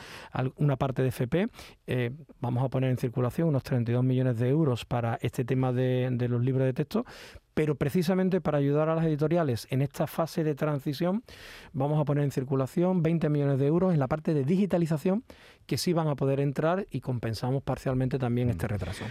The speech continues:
Speaker 2: Bueno, para los profesores, un cabo que nos ha quedado suelto. El claustro de, para los padres, quiero decir, el claustro de profesores sí que t-, tiene la capacidad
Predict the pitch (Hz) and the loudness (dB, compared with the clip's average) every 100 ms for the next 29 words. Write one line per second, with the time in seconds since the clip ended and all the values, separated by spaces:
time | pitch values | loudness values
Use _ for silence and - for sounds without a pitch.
0 | - 160 147 147 147 - 156 127 190 175 | -4 -2 2 2 2 2 0 2 2 4
1 | 165 160 156 147 143 131 135 131 120 113 | 2 4 4 4 2 2 4 2 2 0
2 | 117 107 135 156 147 208 226 - 160 151 | -2 0 -2 0 0 2 2 2 0 0
3 | 147 143 135 139 139 170 113 - 120 110 | 0 0 0 0 2 2 0 -2 -4 -2
4 | 107 - - 143 208 202 175 170 151 139 | -4 -6 -4 0 2 2 2 0 -2 0
5 | 202 175 - 175 156 147 - - 131 165 | 0 0 -2 -4 -2 -4 -6 -12 -6 -2
6 | 175 165 143 123 123 131 147 165 | 0 0 0 -2 -2 0 2 0